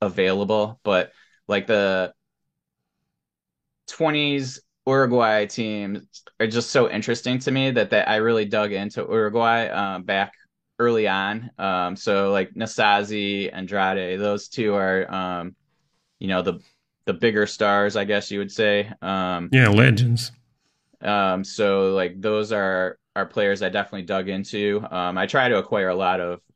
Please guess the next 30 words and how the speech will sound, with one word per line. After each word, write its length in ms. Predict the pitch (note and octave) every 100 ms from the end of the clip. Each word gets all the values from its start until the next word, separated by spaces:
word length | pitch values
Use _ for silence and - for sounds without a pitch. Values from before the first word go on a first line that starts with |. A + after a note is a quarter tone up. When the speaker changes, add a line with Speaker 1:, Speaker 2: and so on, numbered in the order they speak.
| -
Speaker 1:
Uruguayan 880 | G#2 G2 F#2 F#2+ F#2 F2 F#2 G#2 - - _
issues, 600 | F#2+ G2 E2+ F2 F2 - -
um, 540 | F#2 F2 E2 D#2+ F2+ - _ _ _ _ _ _ _ _
um, 420 | F#2 F2 D#2+ D2+ -
'cause 160 | D3 C#3
it 80 | D#3
is 160 | C#3+
definitely 360 | C3+ C3 C3 G#2+
interesting 600 | G#2+ G#2+ G2+ - A2 A2
to, 420 | A2 G2+ F#2+ F2
and 120 | G#2+ G2+
I 180 | F#2
app-, 260 | G#2+ - -
appreciate 580 | A2+ A#2 D3 C#3 C3 G#2+
it 80 | G2
totally 280 | B2+ A2 F#2+
differently, 500 | A2+ A2 - G2 F#2
right? 240 | G2 G2
Because 260 | G2 A2+ F#2+
it's 200 | F#2 -
just 180 | G#2+
a 40 | G2+
smaller 600 | - G#2+ G#2 G2+ G2 F#2
country 400 | - G#2+ G#2+ G2
that 140 | F#2
doesn't 320 | G#2 G2 -
necessarily 480 | G#2 - F#2 A2 G2
get 180 | F2+ G2
as 160 | F#2 G#2+
much 300 | G2+ -